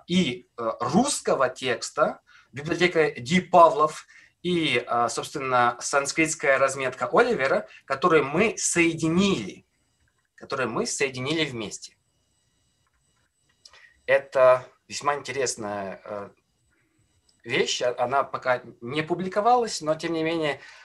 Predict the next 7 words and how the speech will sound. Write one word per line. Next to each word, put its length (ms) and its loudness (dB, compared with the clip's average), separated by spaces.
э, 260 2
я 120 0
считаю, 320 2
что 200 -8
за 120 -8
этим 160 -6
будущее. 520 -10